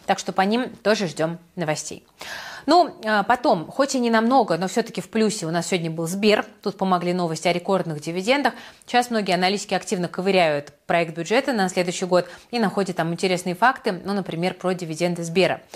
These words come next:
Выплаты от, э, него, по прогнозам, дадут Минфину триста семьдесят пять миллиардов рублей. Опуская детали, при таких раскладах общий объём дивидендов составит семьсот пятьдесят миллиардов. Поделив эту цифру на количество выпущенных акций Сбера,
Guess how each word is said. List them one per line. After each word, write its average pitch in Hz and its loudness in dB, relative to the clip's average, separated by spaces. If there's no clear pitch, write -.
Выплаты 220 2
от, 180 0
э, 160 0
него, 175 2
по 277 -2
прогнозам, 196 -2
дадут 185 -4
Минфину 220 -2
триста 262 2
семьдесят - 0
пять 190 2
миллиардов 165 0
рублей. 156 -6
Опуская 240 2
детали, 240 2
при - -8
таких 175 -6
раскладах 208 0
общий 175 -2
объём 160 -2
дивидендов 160 -4
составит 180 0
семьсот 220 0
пятьдесят 170 -2
миллиардов. 165 0
Поделив 233 2
эту 170 -4
цифру 175 -4
на 160 0
количество 170 -2
выпущенных 156 -4
акций 180 -2
Сбера, 240 2